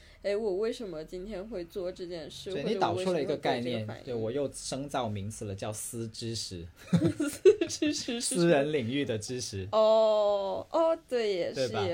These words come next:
Speaker 2: 对吧？
Speaker 1: 就很，
Speaker 2: 对。
Speaker 1: 很 personal 的。
Speaker 2: Personal 的 knowledge。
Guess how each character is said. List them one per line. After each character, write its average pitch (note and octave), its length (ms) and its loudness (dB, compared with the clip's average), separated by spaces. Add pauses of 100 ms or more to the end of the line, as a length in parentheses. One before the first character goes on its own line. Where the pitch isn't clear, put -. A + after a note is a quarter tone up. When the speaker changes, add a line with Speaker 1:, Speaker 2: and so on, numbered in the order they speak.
(280)
Speaker 2:
对 A#3+ 160 -2
吧？ C#4 80 -6
Speaker 1:
就 - 0 -
很， F#3 140 -4
Speaker 2:
对。 A3 80 -10
Speaker 1:
很 G#3 240 -8
personal A#3 600 -2
的。 - 0 -
Speaker 2:
Personal D#3+ 680 2
的 G#2 160 -2
knowledge。 G#2 560 -6